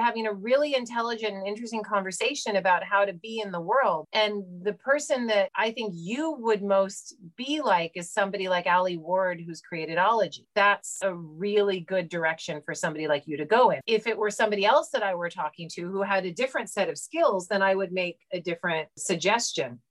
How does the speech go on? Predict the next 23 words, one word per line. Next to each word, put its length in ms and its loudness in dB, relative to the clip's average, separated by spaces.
But 360 4
you, 540 0
you 200 -2
wanna 360 4
work 340 0
with 220 -4
what 280 2
you've 280 -8
got, 340 4
and 120 -14
you 80 -8
already 300 -4
have 280 -6
some 220 -14
good 160 -2
assets. 640 -4
So 160 -2
I 180 0
would 300 -4
continue 760 -2
along 400 4
this 240 -6
path 360 2